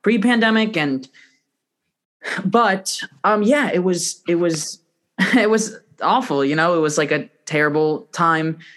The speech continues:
Um, I, I actually joined the show, um, halfway through my senior year of high school.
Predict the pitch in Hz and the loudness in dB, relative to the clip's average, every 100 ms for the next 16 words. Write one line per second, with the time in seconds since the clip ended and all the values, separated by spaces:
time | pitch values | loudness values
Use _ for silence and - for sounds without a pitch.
0 | _ _ - 180 175 165 - 175 202 202 | _ _ -2 0 0 0 0 2 2 0
1 | 190 220 220 208 147 170 175 180 160 - | 0 0 0 -2 0 0 0 0 -2 0
2 | 165 156 151 151 147 _ _ _ _ _ | 2 2 2 -2 -4 _ _ _ _ _
3 | 151 151 143 127 - 165 165 165 160 156 | -2 0 -2 -4 -2 -2 2 0 0 -2
4 | 143 139 147 143 135 120 147 147 - 107 | -2 -2 -2 0 -2 0 -2 -2 -4 -6
5 | - | -6